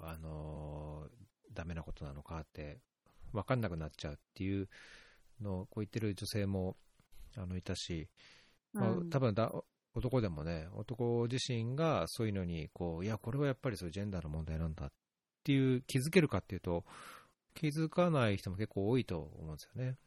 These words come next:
Speaker 1: まあ、
Speaker 2: うん。
Speaker 1: 女性にももちろん多いんでしょうけど、
Speaker 2: うん。
Speaker 1: なんかそういう情報っていうかね、いや、それはこうなんだよっていうのがこう分かるように、どんどんどんどんこう風通し良くなって、今回のいろ-、いろいろな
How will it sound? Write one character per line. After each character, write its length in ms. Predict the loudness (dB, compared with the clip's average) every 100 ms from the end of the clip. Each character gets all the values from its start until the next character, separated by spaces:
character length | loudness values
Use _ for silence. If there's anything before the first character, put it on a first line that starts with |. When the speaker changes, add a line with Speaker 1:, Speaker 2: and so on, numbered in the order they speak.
| -20 -20 -12
Speaker 1:
ま 120 | -4
あ、 20 | -2
Speaker 2:
う 40 | -2 -4
ん。 40 |
Speaker 1:
女 100 | -2
性 140 | 2
に 80 | 4
も 140 | 4 2
も 80 |
ち 100 | 0
ろ 80 | 0
ん 180 | 0 0
多 80 | -4
い 40 |
ん 40 | -4
で 60 |
し 100 | -6
ょ 60 | -8
う 40 |
け 80 | -12
ど、 80 | -18 -20 -20 -20 -20 -20 -20 _ -8
Speaker 2:
う 20 |
ん。 60 | -4
Speaker 1:
な 80 | -4
ん 20 |
か 80 | -2
そ 160 | 0
う 40 | 2
い 720 | 2 2 2 4 4 4 2
う 40 |
情 320 | 2 2 2 0 -10 _
報 200 | _ 0
っ 40 | 0
て 100 | -2
い 20 |
う 20 |
か 100 | -2
ね、 240 | -2 -4 -2
い 20 |
や、 120 | -2
そ 100 | 0
れ 80 | 2
は 80 | 2
こ 140 | 4
う 40 | 2
な 80 |
ん 80 | 2
だ 80 | 4
よ 120 | 2
っ 40 | 2
て 200 | 0 0
い 40 |
う 40 |
の 80 | 2
が 100 | 0
こ 280 | -4 -6 -4
う 20 |
分 100 | -4
か 160 | -2 0
る 80 | 0
よ 120 | 0
う 60 |
に、 240 | -2 -6 -10 -16 -20 -20 -20 -20 _
ど 140 | -2 -2
ん 40 |
ど 80 | 0
ん 40 |
ど 100 | -2
ん 40 | 0
ど 180 | 0 0
ん 180 | -4 -14 -20 _
こ 120 | -10
う 20 | -4
風 240 | 0 0
通 120 | 0
し 140 | 0 0
良 60 |
く 80 | 0
な 100 | -2
っ 20 |
て、 380 | -4 -4 -4 -4 -12 -20 -20 -20 -8
今 160 | -6
回 160 | -4 -4
の 60 |
い 60 | -4
ろ-、 100 | -4
い 100 | -4
ろ 120 | -2 0
い 20 |
ろ 120 | 0
な 220 | 0 -2